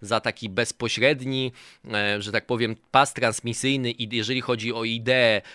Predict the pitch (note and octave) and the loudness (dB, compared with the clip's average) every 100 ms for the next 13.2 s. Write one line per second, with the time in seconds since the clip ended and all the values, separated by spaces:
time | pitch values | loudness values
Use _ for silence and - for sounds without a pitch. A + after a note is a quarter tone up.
0 | - - A#2+ A#2 C3+ B2 A#2 G2+ G#2+ A#2+ | -16 -4 -2 -2 -4 -2 -2 0 0 0
1 | B2 B2 A2+ G#2 A#2+ A2 G2 G#2+ G#2 - | -4 -4 -4 0 0 0 -4 -6 -8 -2
2 | G2+ G2 - G#2+ - G#2 G#2+ A2 G2 F2 | 0 0 -4 -8 -2 -2 2 0 0 -4
3 | G2+ G2+ G2 F#2+ A2 F#2+ G#2+ F#2+ G#2 G2 | -6 -4 -6 -6 -8 -8 -10 -4 -4 -4
4 | A2 - G2+ F#2 F#2 G2+ G#2 F#2+ F#2 F2+ | -8 -8 -8 -8 -10 -8 -6 -6 -6 -6
5 | G2 A2 A#2+ G#2 - - - - - - | -6 -2 -2 -2 -10 -20 -20 -20 -20 -20
6 | - D#3+ C4 C4 B3+ - _ _ _ - | -10 0 2 4 2 -4 _ _ _ -8
7 | - B3 C4+ C4 - A3+ G3 - A#2+ - | 0 2 4 2 2 0 2 4 2 2
8 | - _ _ _ _ _ - - - A#3 | -12 _ _ _ _ _ -20 -10 -2 2
9 | C4 A3+ A3+ G3 F3+ E3+ F#3+ F#3 F#3 D#3 | 2 4 4 4 2 2 0 0 -4 -4
10 | D#3 F3 - D#3+ E3 E3 - D3+ C#3 G3+ | -4 -2 -2 0 0 0 -4 -4 2 2
11 | G#3 D3+ B2 - B2 B2 - A2+ C3 - | 2 -2 -4 -6 -8 -8 -8 -8 -6 -4
12 | F3+ D3 A#2+ A2 G#2+ - G#2 G#2 - G2+ | -2 -4 -4 -6 -6 -4 -4 -6 -6 -6
13 | G2 C#3 | -4 -6